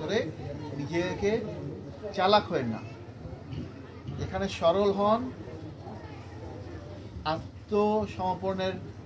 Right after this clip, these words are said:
নিয়ত করেন, নিজের বুদ্ধি না খাটায় যে শেখ, যে পীর সাহেব, আপনার যে ইমাম আছেন, তিনি যা বলেন তা পালন করার চেষ্টা করবেন।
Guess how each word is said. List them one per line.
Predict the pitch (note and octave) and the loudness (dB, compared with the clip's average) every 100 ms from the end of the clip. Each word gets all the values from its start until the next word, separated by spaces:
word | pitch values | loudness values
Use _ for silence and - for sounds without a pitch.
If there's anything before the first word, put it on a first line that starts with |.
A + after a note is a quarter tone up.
| - D3 | -10 -2
নিয়ত | F#3 F#3+ F#3+ | 0 2 2
করেন, | G3 A3 A3 D#3 | 4 4 0 -2
নিজের | D#3+ G3 D3+ | 6 6 6
বুদ্ধি | D3+ E3 F#3+ F3+ | -2 -2 0 2
না | F3 | 0
খাটায় | F#3 F3+ G3 G#3 A3+ - - - - - | -2 0 4 4 2 -6 -14 -14 -14 -6
যে | D#3+ E3 - | -2 0 0
শেখ, | E3+ F3+ F#3+ F#3+ D#3+ | 4 4 4 -2 -6
যে | E3 | -6
পীর | F3 E3+ F3+ | -4 -4 0
সাহেব, | F3 F3+ D#3+ | 2 2 0
আপনার | - E3 D#3+ | 0 -4 -2
যে | D#3+ D3+ | -2 -2
ইমাম | D3+ D#3 D3+ | 0 2 2
আছেন, | C#3+ G3+ A3 - - - - - | 0 0 -2 -4 -12 -12 -12 -6
তিনি | F#3 G3 | 0 4
যা | F#3+ E3 | 4 6
বলেন | E3 G3 B3+ D4+ - - - - - - - - - D#3 | 4 4 0 -4 -12 -14 -14 -16 -14 -14 -14 -14 0 6
তা | F3 A#3+ - - - - - - - - | 6 4 -4 -12 -12 -14 -14 -16 -16 2
পালন | D#3+ D#3+ | 4 4
করার | D#3+ D#3+ | 0 -4
চেষ্টা | - A#2 | -2 -2
করবেন। | A2 - | -2 -4